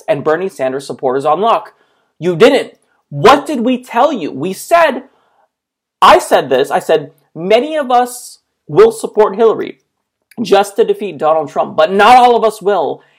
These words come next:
And I think you're really playing with fire here because a big enough portion will not come out to support you." So it's not that, you know, we, we cast our votes for Jill Stein and that cost you the election. What happened overall is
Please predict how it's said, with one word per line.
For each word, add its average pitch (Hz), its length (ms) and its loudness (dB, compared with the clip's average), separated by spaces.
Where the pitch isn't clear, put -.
And 156 160 0
I 160 100 0
think 208 380 -2
you're 156 200 0
really 214 300 4
playing 214 340 -2
with 202 240 -2
fire 196 360 4
here 135 400 -2
because 147 720 2
a 156 80 0
big 175 280 2
enough 226 320 -2
portion 220 480 -2
will 156 160 -2
not 190 320 -2
come 202 100 -6
out 185 160 -4
to 185 80 -14
support 208 540 -2
you." - 260 -14
So 262 260 6
it's 220 160 0
not 262 280 2
that, 190 280 4
you 185 60 -6
know, 156 180 -2
we, 175 240 -8
we 196 120 -6
cast 214 300 -6
our 196 100 -2
votes 170 180 -8
for 170 100 -10
Jill 143 180 -6
Stein 143 260 -6
and 139 100 -6
that - 80 -4
cost 143 260 -4
you 147 100 -6
the 139 120 -2
election. 151 460 0
What 202 120 2
happened 226 400 2
overall 226 480 2
is 190 200 -2